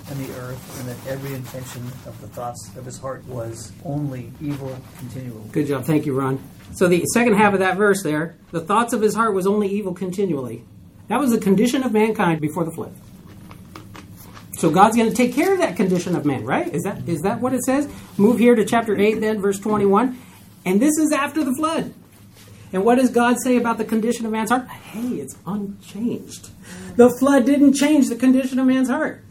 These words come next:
Speaker 2: He was evil before and he's evil after, and God's acknowledging it before they even had babies. He knows already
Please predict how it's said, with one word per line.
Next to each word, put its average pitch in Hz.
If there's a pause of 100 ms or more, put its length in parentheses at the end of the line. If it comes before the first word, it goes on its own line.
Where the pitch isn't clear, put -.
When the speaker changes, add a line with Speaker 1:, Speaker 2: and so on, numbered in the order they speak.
(200)
Speaker 2:
He 302
was 214
evil 220
before 262
and 269
he's 269
evil 302
after, 349
and 190
God's 247
acknowledging 254
it 226
before 285
they 311
even 294
had 277
babies. 320 (540)
He 311
knows 311
already 294